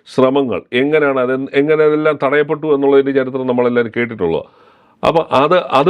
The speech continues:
പുറത്തു വന്നതിൻ്റെ വെളിച്ചത്തിലാണ് ഇപ്പോൾ ഈ, ഇപ്പോഴെങ്കിലും ഈ മുപ്പത്തിനാല് വർഷമായിട്ട്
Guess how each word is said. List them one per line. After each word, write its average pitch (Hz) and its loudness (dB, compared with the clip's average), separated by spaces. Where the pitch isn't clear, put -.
പുറത്തു 151 2
വന്നതിൻ്റെ 151 0
വെളിച്ചത്തിലാണ് 127 0
ഇപ്പോൾ 123 -4
ഈ, 120 4
ഇപ്പോഴെങ്കിലും 123 2
ഈ - 2
മുപ്പത്തിനാല് 127 0
വർഷമായിട്ട് 110 0